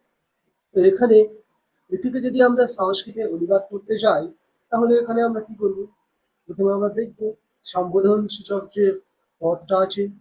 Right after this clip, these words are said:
সেই পদটা কি আছে? এখানে আছে হ্যালো। আমরা সংস্কৃতে কি বলতে পারি? "হে।" হে,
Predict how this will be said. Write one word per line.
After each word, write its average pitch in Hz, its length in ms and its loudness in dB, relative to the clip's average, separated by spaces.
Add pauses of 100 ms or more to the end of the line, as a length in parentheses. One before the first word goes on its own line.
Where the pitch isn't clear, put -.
(120)
সেই 190 280 -2
পদটা 202 240 -2
কি 196 200 -4
আছে? 190 260 -6 (360)
এখানে 254 240 2
আছে 262 180 2
হ্যালো। 139 360 -12 (1300)
আমরা 233 240 2
সংস্কৃতে 226 480 -8
কি 220 140 -12
বলতে 220 220 -4
পারি? 214 260 -4 (1040)
"হে।" 170 320 2 (1800)
হে, 190 340 0